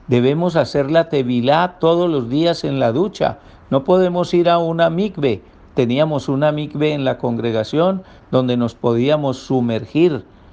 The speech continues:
siete veces por todos nuestros sentidos, purificar nuestros ojos, purificar nuestros oídos, purificar nuestro olfato,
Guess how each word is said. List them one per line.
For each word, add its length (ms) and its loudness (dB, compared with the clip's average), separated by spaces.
siete 520 0
veces 540 -2
por 220 2
todos 600 2
nuestros 560 -2
sentidos, 580 0
purificar 680 0
nuestros 440 -6
ojos, 400 -2
purificar 600 0
nuestros 440 -4
oídos, 500 0
purificar 600 0
nuestro 340 -2
olfato, 600 0